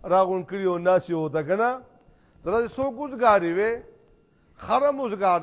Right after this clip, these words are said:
نه وي. څو په سرې چلی، څو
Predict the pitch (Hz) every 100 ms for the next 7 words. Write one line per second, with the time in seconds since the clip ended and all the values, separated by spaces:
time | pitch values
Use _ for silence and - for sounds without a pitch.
0 | 147 117 98 _ _ _ _ _ _ _
1 | _ _ - 226 233 214 - 247 262 -
2 | 247 240 226 220 - _ _ _ _ _
3 | _ _ _ -